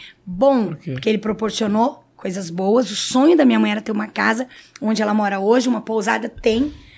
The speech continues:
Speaker 1: né? Apesar que eu não tenho dúvida de que isso trouxe uma maldição tamanha que ela não fala comigo.
Speaker 2: Entendi.
Speaker 1: Entendeu?
Speaker 2: Uhum.
Speaker 1: Então, assim, realizou um sonho. E você vendo um, uma mãe feliz, você realizar o sonho de uma mãe, de um filho, de, é maravilhoso, só que é momentâneo.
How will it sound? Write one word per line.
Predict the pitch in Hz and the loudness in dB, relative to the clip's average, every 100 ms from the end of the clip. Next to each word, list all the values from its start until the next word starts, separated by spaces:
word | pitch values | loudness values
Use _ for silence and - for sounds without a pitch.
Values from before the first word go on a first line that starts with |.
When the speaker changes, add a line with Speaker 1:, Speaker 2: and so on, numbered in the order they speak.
| - _ | -20 _
Speaker 1:
né? | 233 220 | -2 -2
Apesar | 220 202 208 | 0 -2 -2
que | 208 | -2
eu | 220 | -4
não | 220 | -2
tenho | 247 220 | -2 0
dúvida | 247 220 233 | -2 -2 -4
de | - | -4
que | - | -8
isso | 226 | -8
trouxe | 233 220 233 | -4 -4 -4
uma | 220 | -4
maldição | 226 233 233 - - 254 302 320 - _ | -2 -2 -4 -6 -2 0 0 -4 -18 _
tamanha | - 277 262 262 320 | -2 2 2 2 0
que | 330 320 | 0 -2
ela | 302 | -2
não | 294 | -4
fala | - 277 | -4 -6
comigo. | 302 302 262 214 - _ _ - _ _ _ - | 0 2 2 -4 -18 _ _ -20 _ _ _ -12
Speaker 2:
Entendi. | 135 123 120 117 - - | -6 -6 -6 -10 -10 -4
Speaker 1:
Entendeu? | 233 226 214 247 311 359 | -2 0 0 0 0 -2
Speaker 2:
Uhum. | 135 123 | -10 -4
Speaker 1:
Então, | 240 | -2
assim, | 247 247 | 0 -2
realizou | 214 269 277 254 320 | 0 2 2 2 0
um | |
sonho. | 320 302 330 339 - - | 0 0 0 -2 -8 -8
E | 233 | -2
você | 262 - | -2 0
vendo | 320 302 294 262 240 | 0 0 2 2 0
um, | 240 466 415 | -2 -4 -2
uma | 240 | 0
mãe | 247 285 | 2 0
feliz, | - 262 233 294 269 | -2 -6 0 0 0
você | 214 208 | -2 -2
realizar | 285 311 233 254 | 2 2 0 -2
o | |
sonho | 240 247 | -2 -4
de | 220 | -2
uma | 214 | -2
mãe, | 220 269 | 2 2
de | 247 | 2
um | 226 | -2
filho, | - 262 233 | -6 -2 -2
de, | 214 - - - - - | -4 -12 -16 -20 -18 -4
é | 285 | 0
maravilhoso, | 294 302 294 330 262 226 | 2 2 2 0 0 -2
só | 233 | -2
que | 233 | 0
é | |
momentâneo. | 233 247 294 269 214 196 | 0 0 0 -2 -4 -6